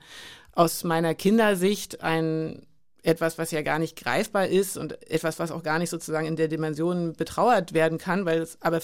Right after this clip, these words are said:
ich, die Vorstellung, was ist mein, was passiert irgendwie diesen jungen Erwachsenen, die jetzt Mitte dreißig sind und so, und dieses Kind verabschieden müssen nach längerer Krankheit und gleichzeitig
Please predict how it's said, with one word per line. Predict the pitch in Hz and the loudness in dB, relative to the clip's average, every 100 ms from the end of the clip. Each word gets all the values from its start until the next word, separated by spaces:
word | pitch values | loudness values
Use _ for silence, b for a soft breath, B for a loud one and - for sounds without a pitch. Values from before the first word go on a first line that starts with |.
| - | -6
ich, | 175 - | -12 -6
die | 175 | -6
Vorstellung, | - 190 - 175 165 | -2 -4 -2 -4 -4
was | 175 B B B | -6 B B B
ist | 185 - | -4 0
mein, | 170 165 - _ _ | 2 0 -2 _ _
was | 156 156 | -8 -6
passiert | - - 202 - _ | -6 0 0 0 _
irgendwie | 190 175 165 | 0 2 2
diesen | 170 175 - | 2 2 2
jungen | 175 226 | 2 2
Erwachsenen, | 214 160 156 247 - 262 | 0 -6 -6 -10 -4 -2
die | 208 | 0
jetzt | 190 190 | -2 -4
Mitte | 185 | -4
dreißig | 170 147 214 233 | -4 -2 -2 -4
sind | - 220 220 | -6 -4 -4
und | 220 | -4
so, | 220 226 247 B B B B B | 0 0 -2 B B B B B
und | 190 190 | 2 4
dieses | 190 190 | 4 4
Kind | 226 247 | 4 4
verabschieden | - - - 240 233 226 | 0 -4 -4 -2 0 2
müssen | 233 240 240 220 | 2 2 0 0
nach | 208 214 | 0 -2
längerer | 214 208 214 202 | -4 -2 0 -2
Krankheit | 202 196 220 - 214 220 220 | -4 -4 -2 0 0 0 -2
und | 185 | -2
gleichzeitig | 175 214 - 202 196 202 196 | 0 -2 -2 -2 0 -2 -4